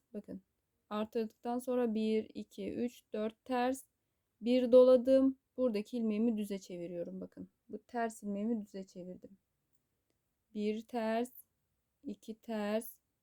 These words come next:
Buradaki düz ilmeğimizi de terse çeviriyoruz. Üç ters, dört ters. İki ilmeğimi beraber örüyorum. Bir tane doladım.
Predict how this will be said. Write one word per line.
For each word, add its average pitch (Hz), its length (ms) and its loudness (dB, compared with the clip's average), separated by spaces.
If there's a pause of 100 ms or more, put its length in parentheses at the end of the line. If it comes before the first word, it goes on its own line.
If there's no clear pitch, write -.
(140)
Buradaki 220 560 -2
düz 202 140 -2
ilmeğimizi 196 440 -4
de 196 140 -6
terse 185 380 -10
çeviriyoruz. 240 760 2 (920)
Üç 226 280 -6
ters, 233 640 -4 (500)
dört 202 320 -4
ters. - 420 -14 (1000)
İki 226 220 -4
ilmeğimi 214 420 2
beraber 190 540 0
örüyorum. 254 800 4 (680)
Bir 254 260 0
tane 214 360 -4
doladım. 190 420 -4